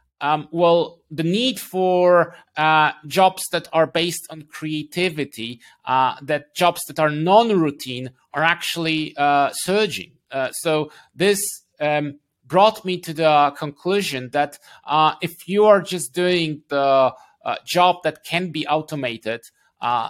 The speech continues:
like telemarketer, uh, like, uh, mm, person who, uh, is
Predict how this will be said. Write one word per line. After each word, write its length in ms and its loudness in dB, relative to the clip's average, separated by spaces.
like 260 -12
telemarketer, 1120 2
uh, 300 2
like, 360 0
uh, 520 2
mm, 200 -12
person 420 2
who, 560 -2
uh, 580 4
is 320 -8